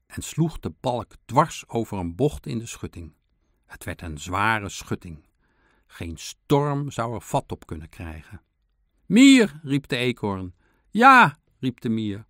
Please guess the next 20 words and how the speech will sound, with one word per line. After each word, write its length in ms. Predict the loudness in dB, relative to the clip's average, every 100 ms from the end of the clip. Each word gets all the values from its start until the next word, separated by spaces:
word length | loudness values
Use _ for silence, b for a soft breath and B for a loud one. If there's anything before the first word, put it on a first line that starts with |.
| _ _ _ _ _ -2
"We 120 | 4
moeten 320 | 6 6 4
vandaag 420 | 2 6 6 6
maar 140 | 4 4
een 100 | 4
heleboel 440 | 4 4 4 4
naar 180 | 4 2
elkaar 320 | 2 2 2
roepen. 480 | 6 6 4 0 -4 _ _ _ _
Ja." 440 | 4 6 6 0 _ _ _ _ _ _ _ _ _ _
Toen 220 | -6 -4
was 220 | -6 -10
het 120 | -14
stil. 420 | -16 -14 -14 -14 -20 _ _ _ _ _
"Eekhoorn," 720 | 0 2 4 6 6 6 4 0 _ _ _
riep 220 | -2 0
de 100 | 0
mier 300 | 2 2 2
even 260 | 0 -2 0
later. 480 | 0 0 -2 -6